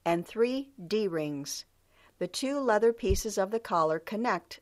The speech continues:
like a typical belt buckle, which allows for proper adjustment to the size of your dog. Next to the buckle is a D-ring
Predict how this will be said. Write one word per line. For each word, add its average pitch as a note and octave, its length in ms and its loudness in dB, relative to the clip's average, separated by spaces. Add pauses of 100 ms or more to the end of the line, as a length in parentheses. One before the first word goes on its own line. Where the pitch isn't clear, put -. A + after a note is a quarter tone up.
like E3+ 200 -2
a E3+ 60 -4
typical B3+ 460 0
belt F#3 360 0
buckle, E3 460 -4 (260)
which F#3 200 -4
allows F3 440 4
for - 200 -6
proper A3 400 0
adjustment E3+ 720 -4
to - 80 -8
the E3+ 100 -6
size E3+ 480 0
of F#3+ 140 -6
your D3+ 240 0
dog. E3+ 420 0 (800)
Next F#3+ 400 -2
to G#3+ 80 -2
the E3+ 120 0
buckle E3 460 0
is F3 380 -2
a F3 80 -2
D-ring E3+ 680 -2